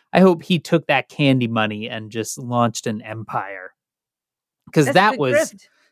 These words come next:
Speaker 1: that was some fucking smart thinking. He never, as far as I know, he never got in trouble for it. Like, he did
Speaker 2: Right.
Speaker 1: it. He, he, we did, did it in a way that was not disruptive. He
Speaker 2: Not
Speaker 1: filled
Speaker 2: illegal?
Speaker 1: the,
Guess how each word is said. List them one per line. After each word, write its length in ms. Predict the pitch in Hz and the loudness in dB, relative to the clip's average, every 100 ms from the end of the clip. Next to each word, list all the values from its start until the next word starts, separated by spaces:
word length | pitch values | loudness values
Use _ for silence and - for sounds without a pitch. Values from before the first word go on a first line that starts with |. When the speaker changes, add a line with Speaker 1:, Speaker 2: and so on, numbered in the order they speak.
| _ - | _ 2
Speaker 1:
that 180 | 214 165 | 2 2
was 160 | 147 | -2
some 160 | - 147 | -2 -6
fucking 680 | - 160 - 131 117 107 104 _ _ | 0 0 0 -4 -6 -10 -18 _ _
smart 680 | - - - 139 160 175 - | -10 -8 -4 2 4 2 0
thinking. 560 | 165 156 160 151 151 147 _ _ _ | -2 0 0 0 -2 -8 _ _ _
He 120 | 135 | -6
never, 360 | 127 139 202 | 2 4 4
as 180 | 175 143 | 0 -2
far 260 | - 277 277 | 0 4 4
as 120 | 156 | 4
I 180 | 147 143 | 4 2
know, 280 | 120 101 - | -2 -8 -10
he 80 | 120 | -12
never 460 | 123 123 135 156 | -6 2 4 4
got 200 | 160 156 147 | 4 2 0
in 60 | |
trouble 340 | - 113 101 107 | -8 -8 -8 -14
for 300 | - 107 104 | -12 -12 -12
it. 120 | - _ - | -14 _ -6
Like, 200 | 120 107 | -4 -4
he 120 | 143 | -6
did 240 | 113 139 131 | 0 2 2
Speaker 2:
Right. 0 | |
Speaker 1:
it. 180 | 127 _ _ _ _ _ | 0 _ _ _ _ _
He, 240 | - 147 156 | -6 0 0
he, 100 | 143 | 0
we 140 | 127 | 2
did, 300 | 131 180 147 | 4 4 4
did 200 | 165 220 | 2 2
it 40 | 214 | 4
in 60 | |
a 40 | 190 | 4
way 140 | 190 | 4
that 120 | 165 | 2
was 160 | 139 120 | -2 0
not 200 | 156 185 | 0 2
disruptive. 840 | 196 - 160 - - 131 143 147 _ _ | 0 2 0 0 0 -2 -2 -10 _ _
He 440 | - 135 123 120 - 156 | -4 -2 -2 -6 -12 -4
Speaker 2:
Not 140 | 269 | 2
Speaker 1:
filled 320 | 233 165 175 190 | 6 6 6 4
Speaker 2:
illegal? 140 | 170 | 4
Speaker 1:
the, 140 | 151 | 2